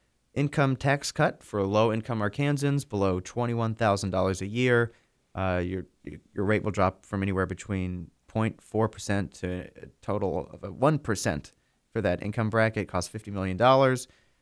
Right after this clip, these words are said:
Uh, he hopes to offset that in part by raising taxes on manufactured homes, by eliminating exemption.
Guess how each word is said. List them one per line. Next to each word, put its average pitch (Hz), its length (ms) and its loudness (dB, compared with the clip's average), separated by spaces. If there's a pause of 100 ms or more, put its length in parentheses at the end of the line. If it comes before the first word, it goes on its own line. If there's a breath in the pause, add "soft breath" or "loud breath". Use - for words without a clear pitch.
(420 soft breath)
Uh, 90 220 0
he 98 140 0
hopes 113 240 2
to - 80 0
offset 110 500 2
that 107 260 2
in 101 140 -8
part 101 480 0
by 90 400 0 (560)
raising 110 400 0
taxes 101 500 -2
on 95 180 -2
manufactured 92 800 -4 (220)
homes, 113 500 -2
by 90 220 -4
eliminating 95 560 -4
exemption. 101 720 -4